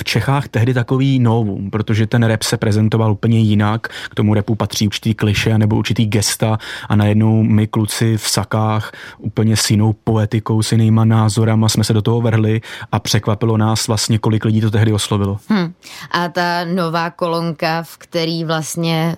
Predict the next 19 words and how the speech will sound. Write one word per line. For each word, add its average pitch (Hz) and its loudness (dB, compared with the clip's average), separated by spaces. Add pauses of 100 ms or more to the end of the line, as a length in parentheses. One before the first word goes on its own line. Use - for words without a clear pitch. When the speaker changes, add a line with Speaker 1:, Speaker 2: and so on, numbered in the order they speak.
(120)
Speaker 2:
ty 165 0
seš 156 -2
a 165 0
v - -12
který 160 -2 (300)
teď 160 -4
už 170 -6
máš 160 -2
pocit, 156 -6
je 151 -2
víc 151 -4
lidí, 202 -2
než 214 -2
to 214 -6
bylo 202 -2
na 202 -2
tom 202 -4
začátku, 190 -4
jako 175 -2